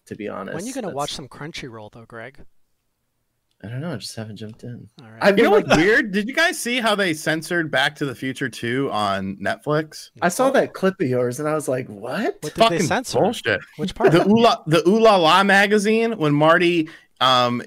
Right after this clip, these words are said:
Speaker 3: gets the sports almanac. So, like, the first, the first part of the scene where Biff has the Ooh La La magazine, that's fine. But when Marty breaks into the, um,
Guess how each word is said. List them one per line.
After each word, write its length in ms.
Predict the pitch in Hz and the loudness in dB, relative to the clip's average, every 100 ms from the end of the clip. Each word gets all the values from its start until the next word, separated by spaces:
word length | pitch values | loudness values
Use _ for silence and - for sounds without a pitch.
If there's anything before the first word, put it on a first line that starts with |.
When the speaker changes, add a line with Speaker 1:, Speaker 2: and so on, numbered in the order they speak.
| 123 | 0
Speaker 3:
gets 300 | 143 147 - | 0 0 -4
the 100 | 127 | -8
sports 380 | - 135 135 | -2 -2 0
almanac. 720 | - 123 131 147 156 165 160 - - - | 0 2 2 4 4 4 -2 -20 -20 -2
So, 200 | 190 180 | 4 6
like, 240 | 175 156 | 6 4
the 100 | 160 | 0
first, 300 | 156 226 233 - | 6 4 4 -8
the 200 | 156 175 | -6 -4
first 260 | 175 233 226 | 2 2 4
part 160 | 190 | 2
of 80 | 160 | 2
the 60 | 139 | -2
scene 280 | 156 143 | 0 0
where 220 | 135 123 113 | 2 0 0
Biff 320 | 101 135 123 | 0 -2 0
has 300 | 123 120 120 | 0 0 -2
the 80 | 123 | -2
Ooh 160 | 135 | 2
La 160 | 139 135 | 4 6
La 200 | 135 135 | 8 6
magazine, 480 | 135 135 139 131 127 | 4 2 0 -4 -2
that's 200 | 113 110 | -2 -4
fine. 400 | - 110 98 95 - - - | -4 -2 -2 -6 -12 -14 -2
But 200 | 135 110 | -2 2
when 380 | 143 143 139 139 | 2 4 2 -2
Marty 320 | 143 147 170 170 | 0 4 4 4
breaks 340 | 147 151 151 | 4 2 2
into 320 | 143 147 147 | 0 0 -2
the, 340 | 127 123 113 117 | -2 0 0 0
um, 420 | 110 104 101 | 0 0 -4